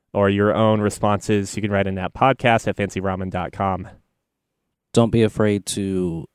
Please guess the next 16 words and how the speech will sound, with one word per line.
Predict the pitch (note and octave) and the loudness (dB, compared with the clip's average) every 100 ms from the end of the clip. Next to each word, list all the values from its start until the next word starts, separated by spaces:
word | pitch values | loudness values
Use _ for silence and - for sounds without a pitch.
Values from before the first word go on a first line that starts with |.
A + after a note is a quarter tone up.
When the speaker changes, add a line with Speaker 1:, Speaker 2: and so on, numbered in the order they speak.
| - | -6
Speaker 2:
subscribe | - G2+ - - G2 G2 F#2+ F#2+ | -2 0 0 4 4 4 2 0
and | - F#2 F2+ F2+ F2 | -2 -4 -2 -2 -2
like | F#2 - F#2+ F2+ - | -4 -2 -4 -4 -4
the | F#2 | -2
videos, | F2+ F2+ F2+ F2+ F2+ F#2 F2+ - | 0 0 2 2 2 0 -2 -2
the | F#2 F2+ F2 F2 F2 - _ _ _ _ _ _ _ - | -2 -2 -2 -4 -6 -10 _ _ _ _ _ _ _ -4
actual | G2+ G2 - F#2+ F2+ F2+ | -4 -2 0 2 2 0
thing, | - F#2+ F#2 | 0 0 0
and | F2+ | -2
leave | F#2+ F#2 | -2 0
reviews | F2+ F#2 F#2+ F#2 | 0 2 2 2
on | F#2 F2+ | 0 -2
Apple | F2+ G2 | -2 -4
Podcasts | - F2+ - F#2+ F#2 - | -2 -4 0 0 0 -4
as | E2 | 0
well. | F#2+ G2 | 2 2